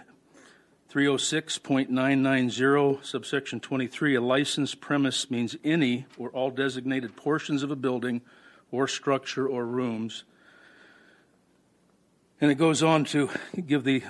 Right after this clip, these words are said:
the definition. Additionally, uh, three oh six point one zero states that the board will not issue a marijuana establishment license if the licensed premise will be located within five hundred feet of a school ground,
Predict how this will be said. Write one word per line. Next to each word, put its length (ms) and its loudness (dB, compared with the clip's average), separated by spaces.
the 80 -2
definition. 580 2
Additionally, 680 2
uh, 260 0
three 260 0
oh 80 2
six 480 -2
point 520 -4
one 280 0
zero 280 0
states 420 -2
that 100 -14
the 60 -6
board 360 2
will 240 2
not 240 0
issue 300 0
a 40 -2
marijuana 440 0
establishment 680 -4
license 520 -8
if 160 -4
the 80 -4
licensed 600 0
premise 480 -4
will 100 -2
be 100 4
located 480 2
within 320 -4
five 280 0
hundred 220 -2
feet 220 -2
of 100 -6
a 60 -8
school 300 -4
ground, 400 0